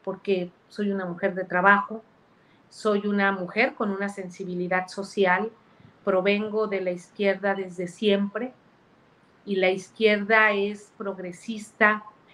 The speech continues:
la izquierda es, eh, con una sensibilidad.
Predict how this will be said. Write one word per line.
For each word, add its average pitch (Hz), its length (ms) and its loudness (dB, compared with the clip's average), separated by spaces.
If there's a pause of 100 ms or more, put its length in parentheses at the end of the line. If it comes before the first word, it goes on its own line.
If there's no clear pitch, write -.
(160)
la 190 180 8
izquierda 202 800 0
es, 196 400 -4
eh, 185 400 -6 (260)
con 196 160 -4
una 202 200 -4
sensibilidad. 180 1000 0